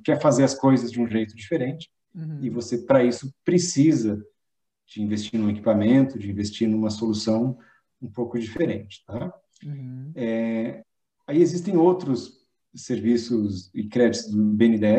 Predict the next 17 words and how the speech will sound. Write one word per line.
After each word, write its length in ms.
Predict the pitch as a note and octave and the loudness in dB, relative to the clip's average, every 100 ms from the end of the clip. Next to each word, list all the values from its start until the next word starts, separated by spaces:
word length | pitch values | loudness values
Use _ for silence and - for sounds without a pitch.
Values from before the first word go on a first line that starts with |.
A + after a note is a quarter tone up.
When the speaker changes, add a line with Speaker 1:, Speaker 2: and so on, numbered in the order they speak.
| D3 | 4
Speaker 1:
S, 260 | - - | 0 -8
então, 420 | G2+ A2 A2 A2 - _ _ _ _ _ _ _ _ _ _ _ | -6 -2 -2 -4 -14 _ _ _ _ _ _ _ _ _ _ _
você 160 | - A#2 | -12 -6
tem 260 | B2 A#2+ A#2 | 0 2 2
o, 460 | G#2+ G#2 G2+ - _ | 0 -2 -4 -10 _
o 140 | A#2+ G#2 | -8 0
B 120 | A2 | 2
N 100 | A2 | 4
D 80 | A2+ | 4
E 20 | |
S 180 | G#2+ B2 | 2 0
Serviços 520 | C#3 A2 C3+ - B2 | 2 4 4 2 -2
quatro 320 | - - - | -2 -2 -2
ponto 200 | A#2+ A2 | -4 -4
zero, 400 | B2+ C3+ D3 B2 | 2 4 2 -2
que 140 | - | -8
é 140 | A2+ | -10